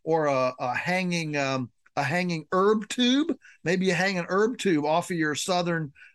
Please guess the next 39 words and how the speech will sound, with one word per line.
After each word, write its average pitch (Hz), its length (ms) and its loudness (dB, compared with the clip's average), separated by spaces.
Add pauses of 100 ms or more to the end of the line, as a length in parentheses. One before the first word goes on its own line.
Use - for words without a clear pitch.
(120)
uh, 151 80 0
your 156 180 -2
southern 185 400 -2
window. 175 440 0
You 131 160 -4
just 139 180 -6
hang 170 160 -2
it 170 80 0
out 165 200 0
the 160 80 -6
window. 180 300 -2
You 147 200 -2
reach 160 260 -4
out. 170 260 -2
You, 135 160 0 (320)
you 156 80 -4
know, 147 60 0
you 156 160 -4
can 143 180 -4
harvest, 165 600 -4 (340)
um, 131 460 -2 (680)
your 156 260 0
fresh 170 420 0
herbs 180 300 0
from 151 160 -4
an 139 140 -2
herb 202 300 0
tube 156 380 0 (300)
that 156 300 2
is, 147 420 0
that 147 220 0
is 131 200 0
fed 190 440 0
by 147 240 2
the 135 100 -2
compost 151 800 -2
from 147 320 -2
your 131 300 0 (220)
chickens, 170 600 -2